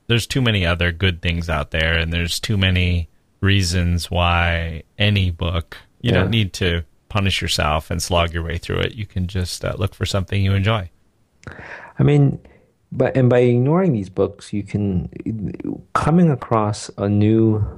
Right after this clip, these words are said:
Speaker 2: writer is a great feeling. Like this, this weekend, I've been reading Joy Williams for the first time.
Speaker 1: Mm,
Speaker 2: I, I don't know if
Speaker 1: mm-hmm.
Speaker 2: you know Joy Williams, but
Speaker 1: Yeah.
Speaker 2: she is amazing.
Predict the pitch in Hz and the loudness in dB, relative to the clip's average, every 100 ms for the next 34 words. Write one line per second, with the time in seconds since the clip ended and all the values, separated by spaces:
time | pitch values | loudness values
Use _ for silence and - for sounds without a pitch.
0 | - _ - 101 98 95 95 90 90 92 | -16 _ -6 0 4 4 4 4 4 0
1 | 92 - _ _ _ _ - 110 101 95 | -6 -18 _ _ _ _ 0 4 4 4
2 | 92 - 98 101 104 104 - 101 90 90 | 0 -6 -4 0 2 2 0 2 4 2
3 | 90 - 120 - - - 104 - 113 120 | 2 0 -2 -2 -10 -4 -2 0 0 2
4 | 98 90 90 90 92 90 92 95 90 92 | 2 4 4 4 4 4 4 4 4 4
5 | 92 92 90 90 92 85 85 - - 90 | 4 4 4 4 4 2 -2 -4 -4 -2
6 | 90 90 - 90 110 113 117 110 92 80 | -2 -4 -4 -2 2 2 2 2 0 -2
7 | - - 98 92 90 92 90 90 85 85 | -8 -2 2 4 2 2 2 2 2 4
8 | 85 82 87 - 90 - - _ _ 104 | 4 2 -2 0 0 -2 -10 _ _ 0
9 | 104 82 - _ _ _ - - 247 185 | 0 -2 -10 _ _ _ -8 0 4 4
10 | 80 76 - - - - 87 90 127 139 | 4 0 -6 -8 -4 0 2 4 4 4
11 | 90 - | 2 -2